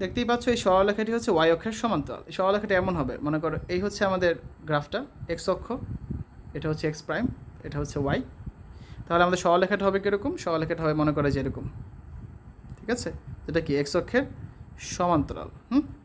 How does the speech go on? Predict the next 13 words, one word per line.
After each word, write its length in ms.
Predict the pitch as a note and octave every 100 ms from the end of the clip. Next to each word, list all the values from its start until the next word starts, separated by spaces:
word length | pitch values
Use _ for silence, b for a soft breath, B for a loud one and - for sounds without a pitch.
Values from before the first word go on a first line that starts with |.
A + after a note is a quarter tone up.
| - B B B B B B B B
এরপর 160 | G3+ B3 A#3+
দেখো 120 | C4
আমরা 120 | C4 A3
পরবর্তী 340 | G#3+ A3 A#3+ A3+
ক্লাসে 220 | A3 A3 A3
এই 40 | F3+
জোড়ায় 220 | G3 G3+
কাজটা 220 | G#3 A3 G#3+
করব। 160 | G#3 B3+ C#4+ - - E3+
নিচে 160 | F3+ G#3 F#3
উল্লেখিত 360 | G3 G3+ G#3+ G#3+ G#3 G3+ G3+
কোন 120 | G3+
কোন 100 | G3